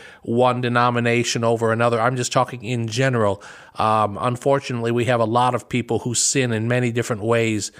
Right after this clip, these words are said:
in the church, but because the church was in its infancy,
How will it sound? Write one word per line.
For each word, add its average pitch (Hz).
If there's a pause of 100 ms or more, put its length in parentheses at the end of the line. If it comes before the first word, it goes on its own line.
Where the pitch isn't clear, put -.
(200)
in 113
the 107
church, - (240)
but 113 (200)
because 143
the 139
church 151
was 127
in 127
its 117
infancy, 117